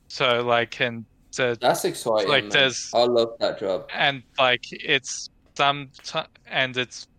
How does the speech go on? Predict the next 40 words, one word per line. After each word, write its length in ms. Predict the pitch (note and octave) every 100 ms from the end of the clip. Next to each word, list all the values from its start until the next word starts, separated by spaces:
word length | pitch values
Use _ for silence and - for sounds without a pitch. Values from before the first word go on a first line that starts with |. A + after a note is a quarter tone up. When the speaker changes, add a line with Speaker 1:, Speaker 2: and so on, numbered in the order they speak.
| -
Speaker 1:
sort 420 | - - D#3 D3 C#3+
of 100 | A#2+
somewhere 360 | D3 C#3 C3 C3
in 80 |
the 100 | C3
realm 320 | A#2+ B2+ B2 B2
of, 240 | A#2 -
uh, 160 | B2 A#2 _ _ _ _ -
of 260 | C#3+ A#2+
Black 300 | - C3+ B2 C#3
Mage 220 | B2+ -
in 80 | B2
that 240 | B2 A#2
it's, 580 | D3 - E3 C#3 - - _ _ -
it's 380 | C#3+ B2+ - D#3+
a 120 | - C#3+
bit 220 | D#3 E3
more 180 | D#3+ D#3+
support 480 | - - F#3+ E3 -
than 140 | C3
Black 280 | B2+ A#2+ -
Mage, 260 | C3 B2+ -
but 240 | C3+ B2+
it's 360 | C#3+ D3 B2+ -
still 300 | - - C#3+
missing 540 | C3+ C3 - C3+ A#2+ - _ _ _ _ -
a 140 | F3+
bunch 360 | - C#3 C3 -
of 140 | C3+
the 100 | A#2+
regular 480 | A#2 B2 A#2+ C3+ B2
support 400 | A#2 - - C3+
stuff, 280 | - - A#2
caster 400 | - C3+ A#2+ -
things 320 | - B2 A2+
like, 200 | B2 A#2 - -
like 300 | E3+ B2+ -
Black 320 | C#3 C3 -
Mage, 440 | B2+ A#2 A#2 -
uh, 180 | C3 A#2+